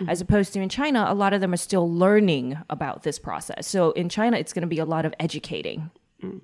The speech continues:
Speaker 2: before you can start any brand.
Speaker 1: Mm-hmm. Yeah. Well, it is a different, it's a very big difference between the two.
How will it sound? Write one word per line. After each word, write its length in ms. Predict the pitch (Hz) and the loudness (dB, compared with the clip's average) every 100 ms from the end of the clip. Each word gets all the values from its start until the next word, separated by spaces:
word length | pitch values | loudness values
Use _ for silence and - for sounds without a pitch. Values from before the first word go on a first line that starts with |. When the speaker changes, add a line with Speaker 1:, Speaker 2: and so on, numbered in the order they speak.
| - | -4
Speaker 2:
before 360 | 175 - 170 | -4 -2 -4
you 120 | 160 151 | -4 -4
can 180 | - 147 | -6 -6
start 280 | - 143 - | -4 -4 -4
any 180 | 147 143 | -6 -6
brand. 520 | - 143 123 - - _ _ _ - | -8 -8 -8 -10 -12 _ _ _ -10
Speaker 1:
Mm-hmm. 260 | 185 170 - 165 _ _ _ | -8 -8 -10 -16 _ _ _
Yeah. 180 | - - - - - | -10 -10 -12 -18 -4
Well, 120 | 311 339 | 2 4
it 40 | |
is 160 | 294 240 | 4 2
a 80 | 226 | 0
different, 360 | 214 - 214 | 0 -2 -4
it's 160 | 190 - | -4 -4
a 40 | |
very 180 | 196 202 | -2 0
big 180 | 190 180 | 0 -2
difference 360 | 170 165 180 - | -4 -6 -8 -10
between 280 | 180 175 175 | -10 -8 -6
the 60 | |
two. 380 | - - 151 87 | -8 -6 -4 -6